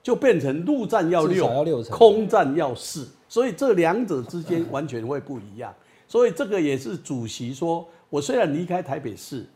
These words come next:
Speaker 1: 但是我，我蛮，蛮有信心的，就我们台湾民众党真的人才是济济的。所以我虽然离开台北市，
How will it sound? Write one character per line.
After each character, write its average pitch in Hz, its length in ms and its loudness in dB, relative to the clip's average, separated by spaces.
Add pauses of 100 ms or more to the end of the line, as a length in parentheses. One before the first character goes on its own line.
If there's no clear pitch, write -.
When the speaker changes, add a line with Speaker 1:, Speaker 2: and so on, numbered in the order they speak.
(240)
Speaker 1:
但 208 140 -4
是 147 280 -8 (800)
我， 165 420 2
我 160 260 4
蛮， 165 320 2 (200)
蛮 175 200 0
有 196 200 2
信 196 220 -4
心 190 200 -6
的， 151 100 -4
就 156 180 -2
我 127 220 0
们 135 220 -4
台 139 160 -2
湾 170 100 -2
民 151 160 -2
众 147 220 -6
党 95 240 -10 (320)
真 180 160 2
的 131 200 -2
人 123 220 -6
才 110 200 -8 (120)
是 131 160 -12
济 113 280 -14
济 92 240 -20
的。 - 60 -20 (600)
所 170 220 0
以 135 200 0
我 135 160 0
虽 208 160 4
然 160 160 4
离 160 140 -2
开 156 100 0
台 123 200 -6
北 104 120 -10
市， 98 300 -14